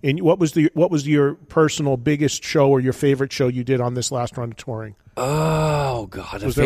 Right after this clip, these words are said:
Speaker 1: one that
Speaker 2: favorite, uh,
Speaker 1: stands out?
Speaker 2: mm, several of them. And both Grass Pop and Hellfest, the two that, that was,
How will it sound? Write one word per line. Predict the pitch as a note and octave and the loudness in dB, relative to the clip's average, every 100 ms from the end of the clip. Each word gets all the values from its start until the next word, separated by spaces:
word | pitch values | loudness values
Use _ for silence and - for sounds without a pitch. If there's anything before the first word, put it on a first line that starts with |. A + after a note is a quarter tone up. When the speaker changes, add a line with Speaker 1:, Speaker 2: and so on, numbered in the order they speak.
| E3+ | 6
Speaker 1:
one | G#3 | 6
that | |
Speaker 2:
favorite, | D3 D#3+ | 6 4
uh, | |
Speaker 1:
stands | D#3 D#3 D3+ | 2 2 2
out? | D#3 E3 F#3 - | 2 2 -2 -8
Speaker 2:
mm, | C#3 D#3+ F3 E3 - | -14 -12 -8 -6 -2
several | - D3+ F#3 E3+ | 2 2 4 2
of | C#3 | 0
them. | C#3+ B2+ | -4 -4
And | A2+ A2 | -6 -2
both | D3+ F3+ | 0 0
Grass | - C#3 - | 0 -2 0
Pop | D3 | -2
and | B2+ | 0
Hellfest, | A#2+ B2+ C3 - | -2 -2 -4 -6
the | A2 | -6
two | - B2+ | -2 0
that, | B2 G#2+ | 0 0
that | A2 | -2
was, | G#2 G#2 - | 0 0 -2